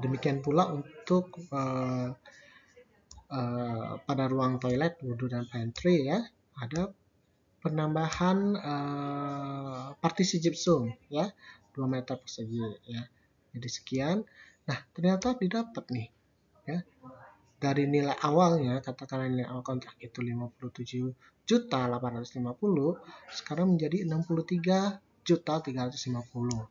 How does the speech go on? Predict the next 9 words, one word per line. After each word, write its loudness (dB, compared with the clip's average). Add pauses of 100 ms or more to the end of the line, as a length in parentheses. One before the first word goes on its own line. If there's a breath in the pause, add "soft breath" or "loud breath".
Artinya -4
ada -2
nilai -2
V -8
O 4
sebesar -6
lima 0
setengah -6
juta, -2